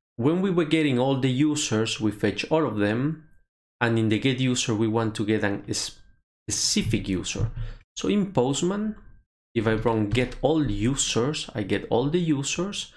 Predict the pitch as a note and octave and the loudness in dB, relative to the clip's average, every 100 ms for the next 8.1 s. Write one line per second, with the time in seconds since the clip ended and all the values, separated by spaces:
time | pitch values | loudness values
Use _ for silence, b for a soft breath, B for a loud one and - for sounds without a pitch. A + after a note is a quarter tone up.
0 | B B _ - A#2+ C#3 D3+ D3+ C3+ - | B B _ -2 2 2 0 0 -2 0
1 | B2+ A#2+ A#2+ - - - - - G#2+ G#2 | 0 2 -2 -6 -20 -20 -14 -2 0 0
2 | - - - G#2+ B2+ D#3+ - - - A2+ | -4 -8 -2 0 0 -2 -8 -14 -10 -4
3 | A2+ A2+ G#2 G#2 - - A#2+ - G#2+ - | -2 -2 -4 -4 -6 -4 -4 -4 -8 -8
4 | - A2 G#2+ D#3 E3 - A#2+ D3+ - B | -8 -6 -2 -2 -2 -2 -4 -4 -8 B
5 | B _ _ _ - C3+ D3+ C#3+ C#3 - | B _ _ _ -2 2 2 2 0 0
6 | B2+ B2 A2+ G#2+ - C3+ A2 A2+ G#2 G#2+ | 2 2 2 0 0 0 0 0 2 2
7 | G#2 G2+ G2+ G2 G2 - - G#2 G2 F#2+ | 2 2 2 0 0 -4 -4 0 2 2